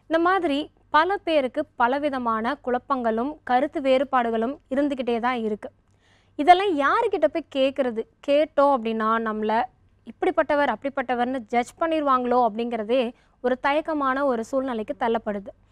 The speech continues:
இது எல்லாத்துக்குமே ஒரு தீர்வாக தான் நம்ம வேந்தர் டி வியில இந்த நிகழ்ச்சியில நீங்க கேட்டுட்டு இருக்கிற கேள்விகளுக்கு ஒவ்வொரு எபிசோடா நான் பதில் சொல்லிட்டு இருக்கேன். இன்னைக்கு யார் என்ன கேள்வி கேட்டிருக்காங்க அப்படிங்கிறத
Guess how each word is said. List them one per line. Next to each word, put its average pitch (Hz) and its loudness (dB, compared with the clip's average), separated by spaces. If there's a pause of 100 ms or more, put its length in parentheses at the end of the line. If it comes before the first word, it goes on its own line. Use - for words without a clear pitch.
(300)
இது 359 4
எல்லாத்துக்குமே 415 2
ஒரு 320 4
தீர்வாக 302 2
தான் 269 0
நம்ம 254 -2
வேந்தர் 277 0
டி 285 -4
வியில 233 2
இந்த 339 2
நிகழ்ச்சியில 302 2
நீங்க 254 -4
கேட்டுட்டு 262 -4
இருக்கிற 233 -4
கேள்விகளுக்கு 269 -2 (280)
ஒவ்வொரு 349 4
எபிசோடா 277 0
நான் 285 -2
பதில் 226 -2
சொல்லிட்டு 214 -6
இருக்கேன். - -14 (440)
இன்னைக்கு 359 2
யார் 262 4
என்ன 294 0
கேள்வி 302 -2
கேட்டிருக்காங்க 262 0
அப்படிங்கிறத 226 0